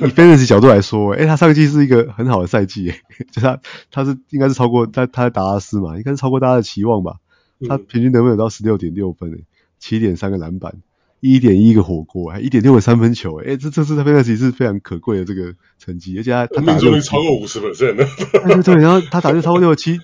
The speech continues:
Speaker 1: 七场比赛，这个，这个是很好的表现啊，对啊，那，那
Speaker 3: 然后搞到现在怎么两百，两百三十万怎么底薪？
Speaker 1: 对啊，对啊，搞到现在没有，
Speaker 3: <laughs>
Speaker 1: 没有要，都被，完全被大家遗忘了。到最后被签约发现，诶，竟然，我想起来，竟然有这个，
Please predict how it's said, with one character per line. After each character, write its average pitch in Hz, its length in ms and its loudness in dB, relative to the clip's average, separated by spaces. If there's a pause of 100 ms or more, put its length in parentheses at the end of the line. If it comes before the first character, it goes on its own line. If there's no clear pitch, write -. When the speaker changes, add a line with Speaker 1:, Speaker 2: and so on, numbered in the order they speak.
Speaker 1:
七 - 180 -6
场 143 160 -4
比 110 100 -4
赛， 110 280 -2
这 165 100 -8
个， 165 140 -4
这 190 140 -8
个 170 80 0
是 160 120 -4
很 123 160 0
好 113 160 -2
的 95 60 -6
表 87 180 -12
现 104 240 -10
啊， 82 120 -18 (600)
对 120 140 -6
啊， 90 180 -12 (180)
那， 147 100 -8 (120)
那 156 80 -8
Speaker 3:
然 127 180 0
后 139 100 4 (200)
搞 127 100 -4
到 139 120 0
现 165 120 2
在 147 60 4
怎 131 100 -2
么 120 120 -2
两 127 180 -2
百， 135 140 0
两 127 200 -2
百 123 140 -2
三 135 220 2
十 120 140 -6
万 123 200 -2
怎 104 80 -14
么 104 80 -6
底 101 200 -16
薪？ - 140 -2
Speaker 1:
对 185 80 6
啊， 175 60 4
对 151 100 4
啊， 165 40 6
搞 143 140 6
到 151 60 6
现 165 80 4
在 170 120 4
没 156 60 6
有， 117 240 4
Speaker 3:
<laughs> - 80 -14
Speaker 1:
没 143 60 0
有 131 220 2
要， 131 220 2
都 139 160 0 (260)
被， 139 200 2
完 123 120 -2
全 127 100 0
被 131 80 2
大 123 160 -2
家 120 80 -6
遗 101 120 -8
忘 107 200 -4
了。 87 80 -10
到 127 140 -8
最 139 80 -6
后 135 100 -4 (320)
被 151 80 -8
签 131 180 -2
约 131 120 0
发 127 140 -2
现， 127 80 -2
诶， 143 100 0
竟 143 140 -4
然， 113 240 -6 (100)
我 107 100 -10
想 117 160 -6
起 120 80 -8
来， 98 80 -4
竟 117 140 -8
然 95 80 -8
有 82 80 -12
这 107 100 -16
个， 95 160 -12